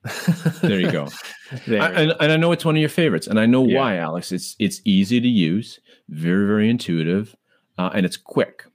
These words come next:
Speaker 1: Yeah. This
Speaker 2: Right?
Speaker 1: isn't gonna, we, we, let's not get into a comparison of Vizio versus Whimsical, 'cause you'll lose. But, um,
Speaker 2: <laughs>
Speaker 1: I joke, I joke. It, it, but you're right. It's about just keeping the information, uh,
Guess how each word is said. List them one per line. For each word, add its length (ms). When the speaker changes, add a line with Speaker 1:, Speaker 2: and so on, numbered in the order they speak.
Speaker 1:
Yeah. 200
This 200
Speaker 2:
Right? 60
Speaker 1:
isn't 140
gonna, 260
we, 180
we, 240
let's 320
not 480
get 180
into 360
a 80
comparison 580
of 120
Vizio 460
versus 320
Whimsical, 600
'cause 280
you'll 280
lose. 320
But, 260
um, 180
Speaker 2:
<laughs> 160
Speaker 1:
I 60
joke, 360
I 100
joke. 360
It, 280
it, 200
but 140
you're 180
right. 340
It's 200
about 360
just 180
keeping 340
the 100
information, 760
uh, 220